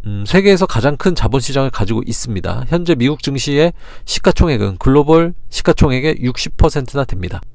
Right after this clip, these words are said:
반면에 한국은 전 세계 지디피 내 국가별 점유율에서 세계 십 등으로서 대단하긴 하지만 일점구삼 퍼센트에 불과하고요. 국가별 시총 비중에서는 일점육삼 퍼센트에 불과합니다. 다음으로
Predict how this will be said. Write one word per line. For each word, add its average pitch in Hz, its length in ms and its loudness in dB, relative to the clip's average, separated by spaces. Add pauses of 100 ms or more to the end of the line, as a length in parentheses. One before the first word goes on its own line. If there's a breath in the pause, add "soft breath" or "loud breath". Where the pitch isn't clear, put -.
반면에 117 560 2
한국은 185 480 0
전 113 180 2
세계 139 240 0
지디피 - 520 -4
내 170 260 0
국가별 135 440 0
점유율에서 104 680 -2 (340 loud breath)
세계 180 260 0
십 - 200 -4
등으로서 123 500 0
대단하긴 170 480 2
하지만 113 500 -2 (360 loud breath)
일점구삼 196 720 0
퍼센트에 143 500 -2
불과하고요. 110 720 -4
국가별 156 480 0
시총 - 400 -2
비중에서는 113 640 -4 (380 loud breath)
일점육삼 180 880 -4
퍼센트에 147 480 2
불과합니다. 90 880 -4 (160)
다음으로 123 580 4